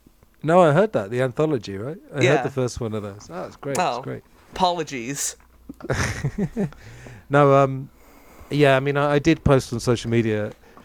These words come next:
Speaker 1: "Give me some truth. We don't need another fucking compilation."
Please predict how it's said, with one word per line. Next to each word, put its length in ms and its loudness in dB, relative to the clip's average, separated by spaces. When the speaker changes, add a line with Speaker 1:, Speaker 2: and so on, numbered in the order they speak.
Speaker 1:
"Give 160 4
me 80 2
some 220 -4
truth. 680 2
We 120 4
don't 240 4
need 180 2
another 340 2
fucking 380 -2
compilation." 760 -2